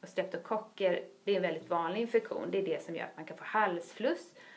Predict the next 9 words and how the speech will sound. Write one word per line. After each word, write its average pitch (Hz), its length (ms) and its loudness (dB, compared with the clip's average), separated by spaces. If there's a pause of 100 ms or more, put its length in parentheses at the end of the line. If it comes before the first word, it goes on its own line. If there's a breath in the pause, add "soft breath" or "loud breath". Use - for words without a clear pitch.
(260 loud breath)
men 220 140 0
också 160 460 0
svinkoppor 220 760 0
till 233 140 0
exempel 214 480 -2
är 220 40 -2
streptokocker. 190 880 -4 (840)
Och, 170 280 0 (300)
eh, 156 380 -6